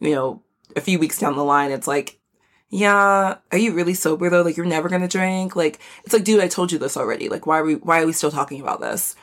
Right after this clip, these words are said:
Dating is different. I'm not gonna say it's hard. I don't wanna ruin that for you. Like, you may have a different experience. You may already be in a relationship.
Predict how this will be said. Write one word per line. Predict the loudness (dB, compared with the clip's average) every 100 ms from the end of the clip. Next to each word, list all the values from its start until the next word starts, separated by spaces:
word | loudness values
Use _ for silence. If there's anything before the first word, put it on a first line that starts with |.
| _ _
Dating | 0 2 2
is | 0
different. | 0 2 0 0 0
I'm | 2
not | 4
gonna | 4 2
say | 4 2
it's | 2
hard. | -2 0 2 0 -4 -2
I |
don't | 2
wanna | 2 2
ruin | 0 -2
that | -2 -2
for | -4
you. | -2 -2 0
Like, | 0 0
you | 0
may | 2 2
have | 0
a |
different | 0 -2
experience. | -4 -2 2 2 2 0
You |
may | 0 0
already | -2 -4
be | -2 0
in | 2
a | 2
relationship. | 2 0 0 0 0 0